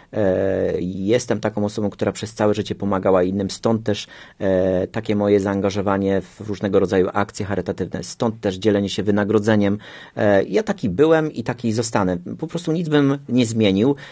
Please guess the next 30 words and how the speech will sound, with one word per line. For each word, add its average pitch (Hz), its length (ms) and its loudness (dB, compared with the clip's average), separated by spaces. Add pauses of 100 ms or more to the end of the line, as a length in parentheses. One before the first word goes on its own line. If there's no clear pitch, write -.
(140)
E, 104 540 4
nie 127 260 2
uważam, 131 580 2 (320)
tak - 20 -6
jak 113 140 -4
powiedziałem, 117 360 0
że 113 200 2 (160)
te 123 100 -2
wybory 110 340 4
przegrałem, 117 520 0
dlatego 107 360 2
że, 110 260 2 (300)
e, 101 460 4 (100)
te 120 100 -6
wskaźniki 135 520 0
ekonomiczne 110 520 0
gminy 113 220 0
pokazują, 113 460 -2
że 110 80 -6
tak 113 140 -6
naprawdę, 113 300 0 (580)
e, 107 200 2
udało 101 460 2
się. 147 340 0 (180)
Pokazaliśmy, 123 760 0
że 113 80 -4
naprawdę 143 580 2
z - 100 -10
tej 113 140 -2
gminy, 127 440 2